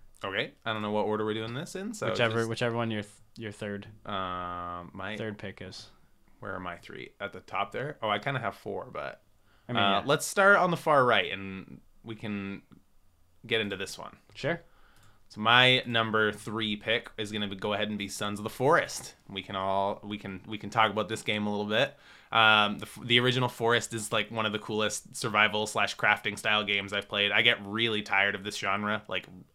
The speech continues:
Speaker 1: just very tired of it. I feel like once you've played one or two of these where, you know, you, you cut some trees and make a fire and put up a tent, it, you've kind of played a lot of them, but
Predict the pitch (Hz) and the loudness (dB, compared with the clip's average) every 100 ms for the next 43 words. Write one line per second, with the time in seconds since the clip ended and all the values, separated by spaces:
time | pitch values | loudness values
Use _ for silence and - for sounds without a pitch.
0 | - - 117 117 104 - 107 110 107 98 | -20 -16 -12 -10 -10 -10 -2 2 2 2
1 | 104 95 95 92 98 104 135 123 113 113 | 0 -2 0 -2 -2 0 4 6 4 0
2 | 120 107 113 107 104 101 - 101 104 117 | -2 -4 0 0 0 -4 -4 -4 -2 -2
3 | 123 - 98 95 - - - - 107 107 | -2 -2 -2 0 -4 -12 -20 -10 -4 0
4 | 107 104 - 113 95 _ - 104 123 170 | 0 -2 -6 -10 -10 _ -8 -6 -4 4
5 | 180 139 113 107 110 - 113 110 123 - | 6 6 4 -2 -4 -4 -2 0 2 8
6 | 160 151 113 101 95 92 - - - 139 | 10 12 10 6 2 -4 -12 -20 0 4
7 | 135 135 160 156 - - - 131 113 113 | 4 6 6 6 4 -6 0 2 2 -2
8 | 110 - 120 110 - 120 107 101 107 107 | -6 -2 0 0 4 4 4 0 4 6
9 | 131 165 185 123 107 107 | 8 6 6 6 6 4